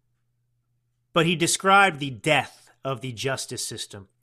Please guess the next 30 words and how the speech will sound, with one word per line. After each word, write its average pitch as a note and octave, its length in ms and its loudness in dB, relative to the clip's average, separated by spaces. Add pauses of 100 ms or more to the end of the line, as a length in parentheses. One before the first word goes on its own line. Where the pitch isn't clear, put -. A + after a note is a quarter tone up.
(320)
You E3 80 -2
see, G3+ 220 2
what G3+ 220 2
he's C#4 300 -4
suggesting E3+ 540 2
and D#3+ 80 -2
what D3+ 140 -2
he G#3 180 -4
thinks - 320 -4
is C3+ 140 -6
great C3+ 520 -4 (800)
is F#3+ 160 2
that G#3+ 100 -2
you G#3 160 4
aren't D#4+ 300 2
trying A#3 480 2
somebody, B2+ 640 -2 (500)
you F#3 220 4
don't D#4 140 8
have C#4+ 240 4
to C4+ 80 0
find G#3+ 300 2
them F3+ 120 0
guilty F3 580 -2
of D3 180 0
what E3 200 0
you C#3+ 120 -4
accuse D#3+ 380 -4
them C#3 160 -6
of. A2+ 260 -4